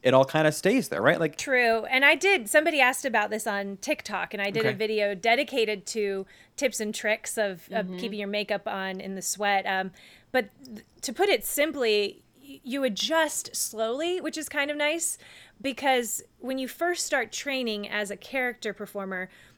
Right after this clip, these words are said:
Speaker 2: it's indoors.
Speaker 1: Mm-hmm.
Speaker 3: Right.
Speaker 2: And you put on these fur costumes, which is always first, and you get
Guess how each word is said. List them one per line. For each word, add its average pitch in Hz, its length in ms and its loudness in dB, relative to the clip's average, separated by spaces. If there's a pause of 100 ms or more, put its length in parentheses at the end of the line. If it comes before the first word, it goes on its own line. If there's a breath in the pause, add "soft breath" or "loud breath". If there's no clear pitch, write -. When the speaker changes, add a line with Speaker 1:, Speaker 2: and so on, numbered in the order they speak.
(100)
Speaker 2:
it's 277 200 -4
indoors. 208 680 -2 (200)
Speaker 1:
Mm-hmm. 123 220 -8 (320)
Speaker 3:
Right. 196 200 2
Speaker 2:
And 226 360 2
you 247 400 -6
put 302 180 6
on 262 240 4
these 214 500 -4
fur 277 240 0
costumes, 214 460 -4
which 190 120 -8
is - 60 -8
always 208 340 -2
first, 196 460 -6 (420 soft breath)
and 214 440 0
you 233 120 -4
get 277 260 2